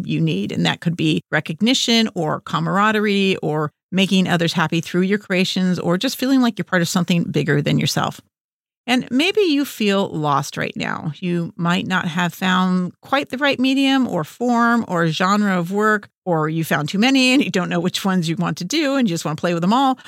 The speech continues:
or you haven't realized there is no one niche for you. Finding the truth of what you need to be doing, the path you need to be following, and the right way for you to travel on it isn't easy and it isn't usually obvious.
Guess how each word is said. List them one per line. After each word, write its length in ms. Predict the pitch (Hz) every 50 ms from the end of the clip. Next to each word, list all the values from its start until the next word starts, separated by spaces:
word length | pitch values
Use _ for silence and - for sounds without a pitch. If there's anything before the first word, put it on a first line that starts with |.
| - - - - -
or 400 | _ - 214 214 220 220 208 208
you 340 | 196 - - 233 269 269 - -
haven't 380 | - 220 247 311 339 349 - -
realized 680 | 254 262 294 285 277 269 269 262 262 262 254 247 -
there 160 | - 180 - -
is 320 | - 311 330 285 233 - - -
no 220 | 180 170 170 170
one 280 | 160 160 170 160 160 156
niche 280 | 156 156 - - -
for 140 | - - -
you. 260 | - 67 64 - - - - _ _ _ _ _ _ _ _
Finding 480 | _ - 269 349 453 466 453 440 403 359
the 80 | 330 320
truth 500 | - - - - 208 170 143 - - - -
of 200 | - 180 165 180
what 180 | 180 208 - -
you 160 | 208 196 190
need 240 | 185 180 175 170 156
to 80 | -
be 100 | - 170
doing, 300 | 156 - 156 - - -
the 80 | - 165
path 320 | - - 185 170 170 170
you 100 | - 170
need 200 | 165 165 165 160
to 40 | -
be 120 | - 170 156
following, 520 | - - 156 156 156 160 160 160 165 -
and 140 | 175 170 170
the 80 | 170
right 220 | 160 170 170 - -
way 120 | 175 165
for 120 | 160 - 180
you 160 | 165 160 165
to 100 | 165 156
travel 500 | - - - 226 226 214 196 185 180 156
on 200 | - 165 160 165
it 160 | 170 165 - - _
isn't 380 | 240 262 262 311 302 302 - -
easy 420 | 214 202 185 165 165 165 165 165 - -
and 160 | 185 170 170
it 100 | 165 - _
isn't 300 | 214 226 226 240 - -
usually 420 | 180 175 165 160 175 160 165 -
obvious. 480 | - - 160 147 - - - - - -